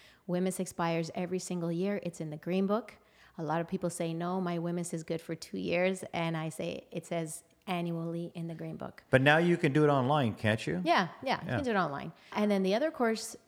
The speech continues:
Speaker 1: is Health and Safety Awareness. That is the online course. It's on the Ministry of Labor website. It's free. It doesn't expire. So you can do it on your own. It takes about, you know, half an hour. You watch a video and you do a test.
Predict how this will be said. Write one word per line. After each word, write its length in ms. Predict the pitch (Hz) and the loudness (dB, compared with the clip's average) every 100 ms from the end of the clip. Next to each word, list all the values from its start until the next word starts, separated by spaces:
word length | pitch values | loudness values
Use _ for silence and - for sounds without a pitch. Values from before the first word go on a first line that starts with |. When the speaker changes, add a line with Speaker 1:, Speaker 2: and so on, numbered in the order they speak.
| _ | _
Speaker 1:
is 360 | 196 185 185 170 | 0 2 0 -2
Health 280 | 185 190 202 | 2 2 2
and 100 | 190 | -2
Safety 340 | 190 185 185 170 | -2 -2 -2 -2
Awareness. 500 | 165 170 190 190 - | 0 0 0 -2 -2
That 240 | 180 190 202 | 0 0 -2
is 120 | 185 | -4
the 140 | 180 175 | -6 -4
online 400 | 175 175 180 185 | -4 -2 -4 -4
course. 360 | - 170 165 | -2 -2 -4
It's 100 | 165 | -6
on 100 | 165 | -6
the 60 | 180 | -4
Ministry 400 | 175 175 - 175 | -2 -4 -4 -4
of 80 | 160 | -2
Labor 220 | 165 165 | -2 0
website. 500 | 156 156 - 170 165 | -2 -2 -4 -4 -4
It's 200 | 170 - | -6 -8
free. 460 | - - 180 175 175 170 | -14 -6 -2 0 0 -2
It 180 | 160 | -4
doesn't 300 | 170 165 165 | -2 -2 -2
expire. 560 | 165 - - 64 53 - _ _ _ _ _ _ _ _ _ | -6 -6 -6 -6 -8 -14 _ _ _ _ _ _ _ _ _
So 140 | - 175 | -2 0
you 180 | 175 | 2
can 180 | 185 180 | 0 0
do 80 | 175 | 2
it 80 | 175 | 2
on 140 | 160 160 | 0 -2
your 120 | 156 | -4
own. 200 | 151 156 | -4 -6
It 100 | - | -6
takes 240 | 175 - | -6 -4
about, 340 | 165 160 156 170 | -2 0 -2 -4
you 100 | 165 | -6
know, 100 | 151 | -6
half 260 | 165 160 | -6 -6
an 80 | 160 | -6
hour. 180 | 156 160 | -4 -4
You 140 | 160 | -2
watch 240 | 156 156 170 | -4 -6 -6
a 40 | |
video 320 | 165 165 156 | -4 -2 -2
and 140 | 156 156 | -4 -6
you 60 | |
do 140 | 156 156 | -8 -8
a 60 | |
test. 440 | - 160 143 - | -8 -10 -10 -14